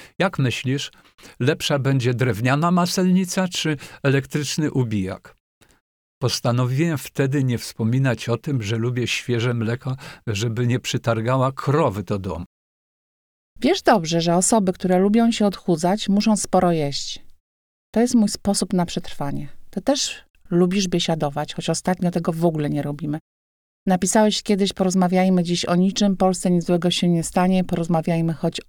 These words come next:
Speaker 2: o niczym, to jest mój sposób na przetrwanie”.
Speaker 1: I tego się będziemy trzymać.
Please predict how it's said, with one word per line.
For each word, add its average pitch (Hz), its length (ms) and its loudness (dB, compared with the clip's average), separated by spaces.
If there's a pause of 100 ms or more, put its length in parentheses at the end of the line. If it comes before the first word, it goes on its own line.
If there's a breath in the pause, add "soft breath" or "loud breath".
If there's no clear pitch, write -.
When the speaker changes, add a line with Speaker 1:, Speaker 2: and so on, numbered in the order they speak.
Speaker 2:
o 180 80 2
niczym, 175 500 2
to 175 120 -2
jest 175 200 2
mój 160 140 -2
sposób 165 420 -2
na 156 140 -4
przetrwanie”. 147 680 -8 (640)
Speaker 1:
I 269 160 2
tego 190 340 4
się 156 160 2
będziemy 127 500 2
trzymać. - 440 -4